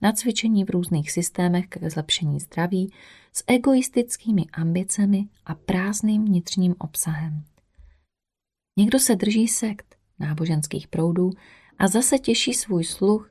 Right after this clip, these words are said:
lživými sliby o vzkříšení v jakémkoliv těle. Někdo medituje, přitahuje bohatství, úspěch, štěstí a zdraví.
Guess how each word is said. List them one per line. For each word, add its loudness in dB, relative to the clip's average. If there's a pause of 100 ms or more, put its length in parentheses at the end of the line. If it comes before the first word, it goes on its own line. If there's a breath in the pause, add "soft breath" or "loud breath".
lživými 2
sliby 0
o -14
vzkříšení -2
v -4
jakémkoliv -2
těle. -8 (600)
Někdo 4
medituje, 0
přitahuje -2
bohatství, -2
úspěch, -2
štěstí -4
a -4
zdraví. -6